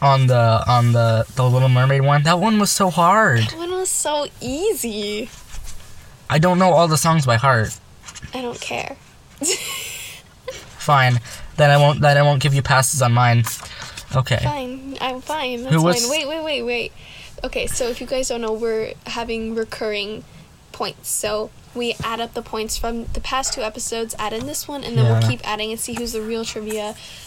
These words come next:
Speaker 2: winner
Speaker 1: Yeah.
Speaker 2: at the end of the season. Okay, go.
Speaker 1: I won in the first one, but now I'm trending in the wrong direction. Who was the first dwarf to speak to Snow White?
Speaker 2: Come on.
Speaker 1: Okay,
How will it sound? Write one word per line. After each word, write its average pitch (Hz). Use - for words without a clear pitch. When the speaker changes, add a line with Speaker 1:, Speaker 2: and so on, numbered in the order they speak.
Speaker 2:
winner 233
Speaker 1:
Yeah. 208
Speaker 2:
at 226
the 220
end 214
of 208
the 208
season. -
Okay, 233
go. 220
Speaker 1:
I 143
won 143
in 147
the 131
first 127
one, 123
but 120
now 127
I'm 123
trending 117
in 117
the 117
wrong 117
direction. 117
Who 190
was 208
the 151
first -
dwarf 120
to 147
speak -
to 135
Snow 120
White? 143
Speaker 2:
Come 269
on. 220
Speaker 1:
Okay, 185